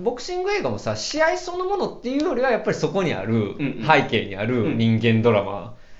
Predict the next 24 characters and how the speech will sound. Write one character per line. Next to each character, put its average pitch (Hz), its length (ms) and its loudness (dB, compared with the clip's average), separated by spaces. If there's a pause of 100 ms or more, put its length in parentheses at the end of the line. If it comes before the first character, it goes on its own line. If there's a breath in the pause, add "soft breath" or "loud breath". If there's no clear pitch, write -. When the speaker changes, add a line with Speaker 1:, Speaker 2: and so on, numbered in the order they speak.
(120 soft breath)
Speaker 1:
だ 113 140 2
っ - 120 -6
た 107 120 4
り 98 100 -2
と 98 120 -6
か、 98 380 0
Speaker 2:
う - 40 -12
ん。 - 20 -6
Speaker 1:
ま 104 340 0
あ、 113 40 -4
ロ 117 220 4
ッ - 20 -10
キ 107 120 -10
ー 92 80 -8
だ 98 80 -2
っ - 80 -8
た 104 80 -4
ら 110 60 -2
ロ 127 120 8
ッ 113 100 0
キ - 180 6
ー 123 80 6
の 107 100 2
さ、 107 320 4